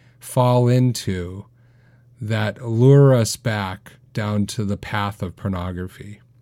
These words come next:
So what are the four? Let me start with the first one. The first one is very subtle, and it's, it's just, "I can handle this." And, you know, this lie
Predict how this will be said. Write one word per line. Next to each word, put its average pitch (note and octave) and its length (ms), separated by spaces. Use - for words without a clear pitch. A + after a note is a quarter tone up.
So - 180
what D#3+ 200
are F3 80
the D#3 100
four? A2 300
Let B2 140
me C#3+ 80
start C#3 220
with A2+ 100
the A2 100
first G#2+ 400
one. F2 280
The D3 120
first A3 340
one G3 140
is B2+ 160
very D#3+ 300
subtle, A#2+ 540
and A2+ 140
it's, A2 240
it's - 240
just, - 360
"I A#2+ 240
can C#3 240
handle G#2 480
this." E2+ 520
And, G#2+ 640
you B2+ 120
know, B2+ 340
this D3+ 540
lie G#2+ 720